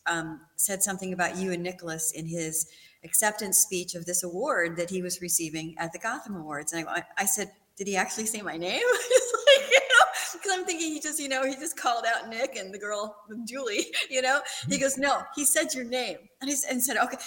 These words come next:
So then I had to rush over to YouTube and find the speech, and Peter Dinklage, they showed all the body of his gorgeous, I mean, Peter Dinklage is such a beautiful artist. I can't even say n-, enough about that man.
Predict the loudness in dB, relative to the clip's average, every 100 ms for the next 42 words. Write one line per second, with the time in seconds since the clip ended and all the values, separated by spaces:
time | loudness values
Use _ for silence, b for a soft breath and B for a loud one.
0 | B -2 2 4 6 4 4 2 2 -2
1 | -4 -4 -4 -2 -2 -2 -6 -6 -2 -2
2 | -2 -2 -2 -2 -6 -6 -8 -6 -4 -4
3 | -8 B B B -6 -4 -4 -6 -6 -4
4 | -4 -6 -6 -4 -4 -4 -4 0 2 4
5 | 2 2 0 -2 -6 -4 -2 -2 -4 -6
6 | -8 -10 -14 -6 0 0 0 -6 -8 -8
7 | -6 -8 -12 B B B -2 0 2 -2
8 | -4 -4 -2 -2 -6 -6 -4 -2 0 2
9 | 0 -2 -8 -6 -6 -6 -8 -8 -2 -2
10 | -2 -6 -6 -4 -4 -4 -6 -8 -8 -10
11 | -10 -12 -8 -4 -2 -2 -6 -8 -20 _
12 | _ -20 _ _ -18 -12 -6 -4 -4 -6
13 | -4 -4 -2 -6 -6 -10 -12